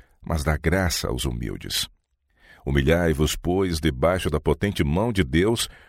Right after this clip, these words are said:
para que a seu tempo vos exalte." Primeira Pedro cinco, versos cinco e seis. Toda exaltação própria opera o resultado natural, formar o caráter daquilo que Deus não pode aprovar.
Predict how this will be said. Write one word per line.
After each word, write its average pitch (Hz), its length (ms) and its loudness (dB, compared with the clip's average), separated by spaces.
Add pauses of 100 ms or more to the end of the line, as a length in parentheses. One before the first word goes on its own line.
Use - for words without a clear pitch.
(140)
para 80 160 0
que - 140 -4
a 76 40 -2
seu - 320 -2
tempo 73 300 -2
vos 65 220 -2
exalte." 62 640 -4 (460)
Primeira 62 360 -4
Pedro 62 320 -4
cinco, 104 460 -4
versos - 560 -4
cinco - 460 -4
e 98 80 -4
seis. - 600 -4 (960)
Toda 87 360 4
exaltação 78 640 4
própria 76 640 2
opera 101 580 2
o 78 60 4
resultado 78 720 2
natural, 65 580 -2 (400)
formar 104 520 2
o 117 40 0
caráter 82 540 2
daquilo 76 340 2
que 90 140 2
Deus 98 300 2
não 117 220 2
pode 117 420 0
aprovar. 80 560 -2